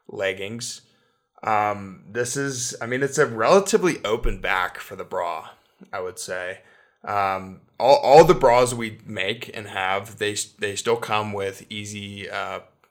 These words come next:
uh, easy remove for the pads. So, like, you can easily remove the pads underneath. But yeah, I mean, this, this back is pretty open, but it's still, like, it's still,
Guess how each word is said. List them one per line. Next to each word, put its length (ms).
uh, 260
easy 220
remove 340
for 160
the 80
pads. 440
So, 80
like, 140
you 80
can 120
easily 240
remove 340
the 60
pads 480
underneath. 520
But 640
yeah, 280
I 80
mean, 180
this, 320
this 240
back 420
is 540
pretty 540
open, 580
but 460
it's 180
still, 420
like, 260
it's 200
still, 640